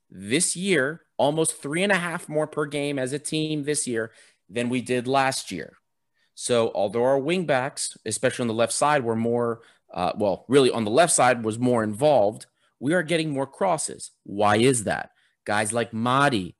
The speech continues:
are getting involved. Valbuena, when he's playing at the ten, getting involved, making more crosses happen. So we're getting the production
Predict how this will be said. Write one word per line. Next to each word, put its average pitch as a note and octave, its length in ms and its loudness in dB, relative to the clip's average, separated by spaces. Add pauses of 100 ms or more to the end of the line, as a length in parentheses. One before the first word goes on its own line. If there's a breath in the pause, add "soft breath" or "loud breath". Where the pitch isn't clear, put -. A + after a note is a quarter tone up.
(140)
are G2 100 -8
getting G2+ 320 -2
involved. F2+ 500 -4 (300 soft breath)
Valbuena, A2+ 720 2
when F#2 140 -2
he's G2+ 80 -4
playing A#2+ 340 2
at A2+ 120 -2
the A2 80 -4
ten, C3 420 -2 (260 soft breath)
getting G#2+ 280 0
involved, F#2 460 -4
making F#2+ 340 -6
more F2+ 180 -4
crosses E2+ 480 -4
happen. D#2 400 -10 (320 soft breath)
So A#2 360 -2
we're A2+ 140 -4
getting D3 380 0
the D#3+ 100 -2
production A2+ 840 -4